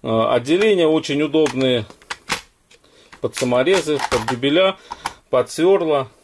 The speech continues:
Также здесь сверла есть. И свер-, и есть головки. Вот такие вот. И такой маленький чемоданчик классный.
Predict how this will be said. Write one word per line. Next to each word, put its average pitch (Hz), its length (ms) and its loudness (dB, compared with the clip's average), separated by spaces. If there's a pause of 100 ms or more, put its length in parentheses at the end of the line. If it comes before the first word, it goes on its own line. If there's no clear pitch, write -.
(580)
Также 135 320 0
здесь 135 180 -2
сверла 185 440 2
есть. 180 440 -2 (1300)
И 160 220 2
свер-, 165 480 0
и 143 80 -4
есть 156 320 0
головки. 139 640 0 (460)
Вот 113 140 -8
такие 113 500 -2
вот. 104 260 0 (3500)
И - 100 -2
такой 165 300 2
маленький 139 380 0
чемоданчик 131 600 0
классный. 123 440 0